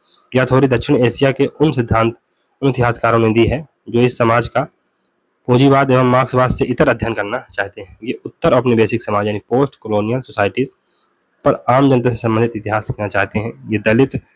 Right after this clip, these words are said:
शोषित, किसान, मजदूर आदि हाशियाकृत वर्गों का इतिहास लिखना चाहते हैं। तो वही है कि जो, हम्म, इस perspective है National, Indian National Movement के, कि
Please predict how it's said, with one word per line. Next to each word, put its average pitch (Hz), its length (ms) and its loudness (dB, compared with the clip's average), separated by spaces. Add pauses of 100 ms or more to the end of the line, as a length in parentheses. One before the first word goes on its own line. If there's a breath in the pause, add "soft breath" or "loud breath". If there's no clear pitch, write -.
(160)
शोषित, 113 480 0 (340)
किसान, 120 340 0
मजदूर 117 340 2
आदि 117 240 0
हाशियाकृत 131 460 0
वर्गों 113 280 2
का 107 100 0
इतिहास 104 360 -4
लिखना 101 180 -10
चाहते 95 240 -14
हैं। 101 40 -20
तो 107 60 -6
वही 120 140 2
है 107 80 0
कि 107 60 -12
जो, 123 100 -12 (400)
हम्म, - 1300 -6
इस 135 120 2
perspective 147 500 2
है 139 60 2
National, 127 420 0
Indian 123 180 2
National 120 220 0
Movement 117 420 0
के, 151 100 0 (420)
कि 127 160 2